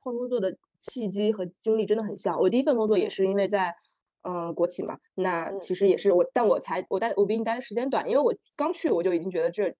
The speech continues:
Speaker 1: 公司养老我真的有点受不了，所以我可能去半年左右的时间就已经在谋划我要离开这儿这件事情了。
Speaker 2: 嗯。
Speaker 1: 那其实也是，嗯，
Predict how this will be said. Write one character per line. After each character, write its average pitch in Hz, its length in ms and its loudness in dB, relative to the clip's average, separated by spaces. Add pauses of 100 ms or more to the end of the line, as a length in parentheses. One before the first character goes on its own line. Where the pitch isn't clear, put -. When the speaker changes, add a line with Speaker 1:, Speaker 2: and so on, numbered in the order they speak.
Speaker 1:
公 196 140 -8
司 196 200 0
养 175 160 0
老 190 160 -2
我 151 120 0
真 180 120 -2
的 196 60 0
有 170 60 2
点 160 140 -2
受 175 160 -6
不 165 80 -4
了， 147 120 -2 (300)
所 240 100 4
以 262 40 8
我 285 80 6
可 262 120 -2
能 170 120 0
去 233 460 2
半 294 200 0
年 214 180 2
左 285 120 4
右 147 80 2
的 - 60 -8
时 - 140 -10
间 170 140 -4
就 190 140 2
已 160 40 2
经 170 120 -2
在 185 120 -2
谋 156 160 -4
划 160 260 0 (120)
我 160 80 -2
要 151 200 -4 (100)
离 165 100 0
开 170 240 -4
这 185 80 -6
儿 147 180 -6
这 180 100 0
件 160 100 -2
事 180 120 -8
情 175 140 -12
了。 - 60 -18
Speaker 2:
嗯。 - 20 -20 (240)
Speaker 1:
那 208 300 -2
其 - 180 -8
实 220 100 -4
也 202 140 0
是， 202 260 0 (320)
嗯， 175 160 -10